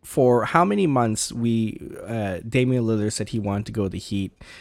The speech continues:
He was, that's the only place that he wanted to go to, and he didn't end up going there. Albeit, uh, the, the,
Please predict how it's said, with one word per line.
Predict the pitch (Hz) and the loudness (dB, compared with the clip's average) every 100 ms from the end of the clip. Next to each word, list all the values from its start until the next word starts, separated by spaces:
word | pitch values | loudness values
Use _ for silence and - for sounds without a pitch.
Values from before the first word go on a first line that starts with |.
| - | -14
He | - 117 | -2 0
was, | 117 | 0
that's | 120 113 | -2 -4
the | 117 - | -4 -6
only | 117 117 120 | -2 0 0
place | 123 110 | 0 -2
that | 107 | -2
he | 107 | -2
wanted | 101 98 95 95 | -2 -2 -2 -4
to | |
go | 95 92 | -4 -4
to, | 95 101 92 - | -2 -2 -2 -2
and | 104 98 98 | -2 -2 -4
he | - 113 | -6 -2
didn't | 107 104 | -2 -2
end | 98 95 | -4 -4
up | - | -4
going | 90 85 85 | -6 -6 -8
there. | 82 - - - - - - - _ _ 123 | -10 -12 -14 -16 -16 -18 -20 -20 _ _ 0
Albeit, | 120 127 117 110 _ | 2 2 2 0 _
uh, | 117 113 - | -10 -8 -4
the, | 104 - | -6 -6
the, | - | -10